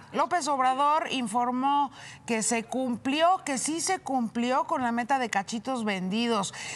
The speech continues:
El director de la Lotería Nacional precisó que se han vendido cuatro millones ciento setenta y nueve mil cachitos,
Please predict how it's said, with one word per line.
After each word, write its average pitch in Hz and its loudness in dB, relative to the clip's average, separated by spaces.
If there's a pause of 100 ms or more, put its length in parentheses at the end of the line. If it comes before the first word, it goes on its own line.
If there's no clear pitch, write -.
El 208 0
director 247 2
de 311 2
la 262 4
Lotería 220 0
Nacional 226 0
precisó 208 0 (420)
que 196 0
se 233 2
han 262 2
vendido 254 2
cuatro 285 2
millones 240 0
ciento 233 -2
setenta 180 -4
y 180 0
nueve 185 0
mil 214 0
cachitos, 208 -2